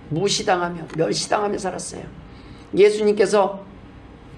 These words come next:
사마리아인에게 이방인이라고 말씀하신 이유는 그를 무시해서 한 말이 아닙니다. 너희가 이방인이라고 조롱하고 무시하는 이 사람보다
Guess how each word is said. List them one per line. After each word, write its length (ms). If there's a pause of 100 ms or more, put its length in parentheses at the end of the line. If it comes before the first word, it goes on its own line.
(140)
사마리아인에게 1040 (560)
이방인이라고 680
말씀하신 640
이유는 420
그를 220
무시해서 480
한 120
말이 220
아닙니다. 480 (560)
너희가 800 (180)
이방인이라고 1000
조롱하고 500
무시하는 460
이 120
사람보다 760